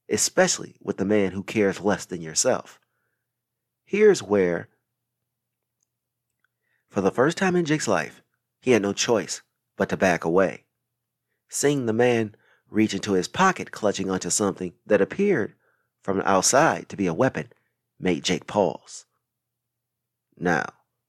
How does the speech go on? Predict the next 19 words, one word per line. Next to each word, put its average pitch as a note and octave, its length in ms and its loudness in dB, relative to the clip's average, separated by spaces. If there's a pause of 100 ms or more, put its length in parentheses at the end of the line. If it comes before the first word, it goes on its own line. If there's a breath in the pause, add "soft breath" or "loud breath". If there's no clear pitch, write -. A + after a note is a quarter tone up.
(100)
whether F2+ 520 0
it F2+ 140 4
was E2+ 200 -4
a E2+ 60 -2
weapon F2 260 0
or E2+ 60 -2
not, B2+ 260 -2 (720)
taking G3 320 2
that B2 180 -2
chance B2 380 -4
was G2+ 100 -6
still A#2 280 0
something F#2+ 400 -4 (120)
he - 160 -8
did F#2 140 -4
not G2+ 180 0
want G2 160 -2
to G2+ 80 -10
do. F2+ 220 -8